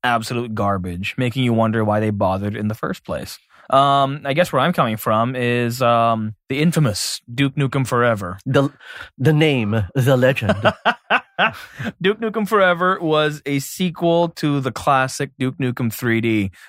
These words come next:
Speaker 1: Duke Nukem three D, of course, was the third in a series of side-scrolling Duke Nukem games, but this one took the leap and became a first-person shooter. And this was way back. This is what, ni-, nineteen ninety-five?
Speaker 2: Nineteen ninety-six.
Speaker 1: Ninety-six, right?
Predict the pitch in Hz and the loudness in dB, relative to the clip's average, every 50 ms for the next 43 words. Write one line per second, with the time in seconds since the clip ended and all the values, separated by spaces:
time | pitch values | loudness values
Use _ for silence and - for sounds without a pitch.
0 | _ - 156 156 147 156 143 160 143 135 - 143 139 131 139 131 127 113 - - | _ -2 -2 0 0 -2 -2 -2 -4 -4 -2 -2 -2 0 0 0 -2 -2 -4 -6
1 | - 120 110 110 113 113 110 - - - 120 117 113 107 - - 104 - - - | -4 -2 -2 -2 -2 -2 -4 -6 -8 -4 -2 0 0 -2 -2 -8 -10 -12 -8 -2
2 | - 143 139 143 143 139 127 123 117 - - 139 127 127 127 127 123 123 120 - | 0 2 2 2 0 -2 -4 -6 -6 -6 -4 -2 -2 -2 -2 -2 -2 -4 -4 -6
3 | - - 107 107 104 107 107 107 113 - - - - - 139 147 147 143 - - | -6 -4 -4 -2 -2 -4 -4 -6 -10 -12 -8 -4 0 2 2 2 0 -2 -8 -6
4 | - 143 123 120 120 120 113 113 113 110 110 113 104 113 117 104 - 127 117 104 | -4 -2 -2 0 0 -2 -2 -2 -2 -2 -2 -2 -2 -2 -4 -4 -2 -4 -4 -4
5 | - 120 107 107 104 101 107 131 170 170 - - - - - - - - 139 139 | -2 -2 -2 0 0 0 0 0 0 0 -2 -4 -12 -18 -16 -16 -8 -2 0 2
6 | 131 135 131 135 147 165 165 - - - 170 156 156 156 151 - - - - 147 | 2 0 0 -4 -4 -4 -4 -4 -4 -2 0 0 2 0 -2 -4 -8 -10 -6 -4
7 | 139 123 120 120 120 131 143 - - - 117 117 117 117 113 113 113 113 120 110 | -4 -2 0 0 0 0 -2 -2 -4 -4 -2 0 0 0 0 0 -2 -2 -4 -6
8 | - - 127 120 117 120 101 113 107 - - 120 120 113 - - - 127 113 104 | -4 -4 -4 -2 -2 -2 -4 -6 -6 -4 -4 -4 -2 -2 -6 -6 -4 -4 -4 -2
9 | - 120 107 98 - - 180 190 147 90 85 - - - - - - - - 127 | -4 -6 -6 -6 -4 -2 -2 -2 -2 -2 -6 -10 -12 -18 -20 -20 -20 -10 -6 -2
10 | 120 143 175 170 - 117 - - _ - 110 - 156 156 156 151 147 139 127 107 | 0 0 0 0 -2 -6 -10 -12 _ -6 -6 -4 -2 0 0 0 0 0 0 0
11 | 98 104 98 92 - - 127 139 151 147 143 131 113 101 - 120 117 123 - 92 | 0 0 -2 -2 -6 -8 -8 -6 -6 -4 -2 -2 -4 -4 -4 -6 -6 -6 -6 -6
12 | 123 120 160 151 156 160 160 156 151 147 143 127 - 110 117 127 170 233 277 285 | -4 0 2 4 4 4 2 2 0 0 0 0 0 0 2 0 0 -2 -2 -4
13 | 208 127 - 143 139 135 131 - - 262 - 95 - - - - 110 127 175 233 | -4 -4 -2 0 0 0 0 0 0 -2 -2 -2 -6 -12 -10 -6 -4 -2 -2 -2
14 | 247 | -4